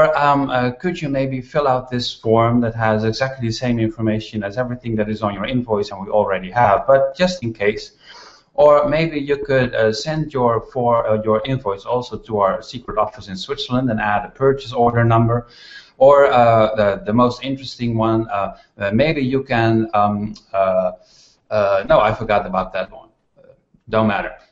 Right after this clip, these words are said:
Uh, oh, ma-, maybe you can, uh, add your signature on our, uh, paper version, uh, paper version and add it in, in blood or something like that. It is all very crazy. Anyways,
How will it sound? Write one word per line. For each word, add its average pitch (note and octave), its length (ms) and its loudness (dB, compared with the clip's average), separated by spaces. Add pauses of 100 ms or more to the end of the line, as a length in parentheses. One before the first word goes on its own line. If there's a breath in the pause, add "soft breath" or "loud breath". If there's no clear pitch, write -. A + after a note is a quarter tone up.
(120)
Uh, A2+ 180 2
oh, E3 360 2
ma-, C3 120 0
maybe C#3+ 300 2
you C#3 160 -2
can, B2 280 0
uh, A2+ 40 0
add C#3+ 340 -2
your A#2+ 100 -6
signature A#2+ 600 -2 (100)
on G#2+ 200 -2
our, F#2+ 360 -2
uh, F2+ 120 -2
paper A2+ 500 -2
version, G2+ 580 -4
uh, F#2 60 -8
paper C#3+ 280 -4
version F#2+ 360 -8
and F#2 160 -8
add G2+ 200 -4
it F#2 160 -8
in, F#2 220 -10
in F2 240 -14
blood G2+ 300 0
or E2+ 80 -8
something E2+ 320 -18
like E2+ 180 -18
that. E2 240 -16 (640 loud breath)
It C#3 80 0
is B2 100 2
all A2+ 140 4
very F#2 300 -2
crazy. - 420 -16 (320)
Anyways, C#3+ 420 -2